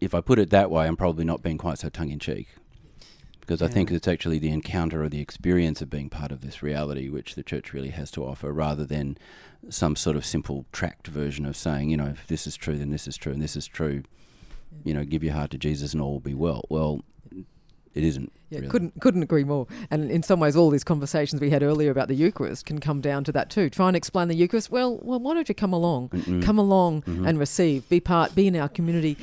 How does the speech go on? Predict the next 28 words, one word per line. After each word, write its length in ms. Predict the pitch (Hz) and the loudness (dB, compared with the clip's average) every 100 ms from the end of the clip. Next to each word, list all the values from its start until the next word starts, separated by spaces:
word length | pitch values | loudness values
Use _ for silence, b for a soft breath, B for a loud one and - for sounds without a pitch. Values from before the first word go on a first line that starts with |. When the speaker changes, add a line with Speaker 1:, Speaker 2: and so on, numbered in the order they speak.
| B - | B -2
Speaker 3:
come 160 | 180 | 0
and 100 | 175 | 2
receive, 480 | 151 - 165 147 131 - | -2 2 4 4 0 -2
and 220 | 151 147 | -2 2
just 200 | 196 - | 0 2
see 140 | 226 | 4
what 160 | 180 156 | 4 4
happens 460 | 165 151 117 - - | 2 0 -6 -10 -4
Speaker 1:
Mm-hmm. 180 | 90 87 | 0 6
Speaker 3:
over, 300 | 170 147 - | 6 6 4
over 200 | 170 147 | 4 2
a 40 | |
period 220 | 147 160 143 | 4 4 4
of 100 | 151 | 2
months 240 | 143 139 | -2 -2
and 120 | 139 | -2
years. 240 | 135 120 - _ | -2 -6 -12 _
Speaker 2:
It's 160 | 139 - | -10 -8
so 240 | - 165 | -2 0
interesting 360 | 131 123 - 117 | 0 -2 -4 -4
because 220 | 113 120 | -4 -2
I 60 | 131 | 0
think 360 | 156 151 - _ | 0 0 -4 _
mo-, 340 | 147 139 147 143 | -4 2 4 4
a 200 | 147 143 | 0 2
lot 200 | 139 165 | 6 6
of 60 | 175 | 6
people 520 | 147 139 123 120 120 | 2 2 0 -2 -4